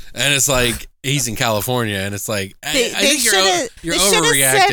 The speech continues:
Speaker 2: sent his family here. <laughs>
Speaker 1: Yeah, I know, exactly. Like, you, you'll be better here where it's a, a mudslide, maybe. I don't know.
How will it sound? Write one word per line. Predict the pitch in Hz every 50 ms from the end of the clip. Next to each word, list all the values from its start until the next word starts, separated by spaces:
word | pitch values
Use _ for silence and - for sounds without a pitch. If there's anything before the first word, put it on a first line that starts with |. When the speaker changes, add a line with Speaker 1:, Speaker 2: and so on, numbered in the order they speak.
| 214 208
Speaker 2:
sent | 285 311
his | 339 381 381 349 -
family | - 415 359 330 339 302 294 233 285
here. | 202 370 415 466 403 247 220 262 - -
<laughs> | - -
Speaker 1:
Yeah, | - 151 -
I | - 143 139
know, | 135 147 151 143 -
exactly. | - - - 127 127 127 131 131 - - 107 101 98 98
Like, | 107 120 113 113 107 -
you, | 131 127 127 123 123 131 131 - -
you'll | 180 180 160
be | 156 165 143
better | 123 151 156 165 165 143
here | 127 147 147 139 120 110 107
where | 110 110 107 107
it's | 110 113 117 107 101 - -
a, | 113 107 107 104 98 - _ - - -
a | - 123
mudslide, | 143 202 226 220 175 - - 127 113 104 98 98 92
maybe. | 98 95 92 87 85 85 85 82 -
I | - 240 110
don't | 117 123 123
know. | 113 101 98 277 262 - - 226